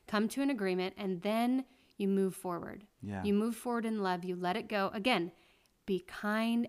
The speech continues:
Speaker 1: and compassionate to one another. Forgiving each other just as Christ God forgave you. And that's so important when you think about that, because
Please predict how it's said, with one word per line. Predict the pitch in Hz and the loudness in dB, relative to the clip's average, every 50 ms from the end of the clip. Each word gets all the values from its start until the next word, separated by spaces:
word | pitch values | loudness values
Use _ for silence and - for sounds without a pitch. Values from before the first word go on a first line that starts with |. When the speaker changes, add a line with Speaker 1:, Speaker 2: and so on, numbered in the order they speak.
| - | -2
Speaker 1:
and | - 214 202 196 | -4 -4 -4 -2
compassionate | - 202 196 190 - - 202 180 175 - - - 185 170 170 - | -2 -2 -4 -4 -2 0 0 0 0 0 -2 -4 -4 -4 -6 -8
to | - 196 | -8 -8
one | 180 165 170 | -6 -6 -6
another. | 170 - - - - - 196 185 _ _ _ _ _ _ _ _ _ _ _ _ _ - - - | -6 -8 -10 -10 -10 -10 -12 -12 _ _ _ _ _ _ _ _ _ _ _ _ _ -18 -18 -16
Forgiving | - - - 202 190 170 - - - 226 240 233 269 269 262 | -6 0 0 2 2 0 -2 0 2 2 4 6 6 6 6
each | 269 254 - | 4 4 2
other | 214 196 190 190 185 | 2 2 2 2 0
just | 175 170 190 190 185 - - | 0 0 0 0 0 -2 -4
as | - 196 | -8 -8
Christ | - - 196 185 185 185 - - | -4 -2 -2 -2 -2 -4 -4 0
God | 185 175 175 175 | 2 2 2 2
forgave | - 185 170 180 180 175 175 | -2 -6 -4 -4 -4 -2 -2
you. | 180 170 165 165 - - - - - - - | -2 -4 -4 -6 -10 -16 -20 -20 -20 -8 -2
And | 196 190 190 | 0 2 2
that's | 180 - - | 2 0 -4
so | - - - - - 214 196 196 202 202 208 214 233 233 | -6 -8 -8 -4 -2 0 2 4 4 4 4 2 0 -2
important | 233 220 202 - 208 196 202 196 | -4 -4 -2 0 0 0 0 0
when | 190 190 190 | 0 2 2
you | 185 175 | 0 0
think | - 190 185 180 | 0 -2 -2 -2
about | 185 175 175 170 - | -2 -2 -4 -4 -4
that, | - 170 156 151 | -4 -6 -6 -4
because | - 185 - - 185 170 190 | -6 -8 -6 -4 -6 -6 -6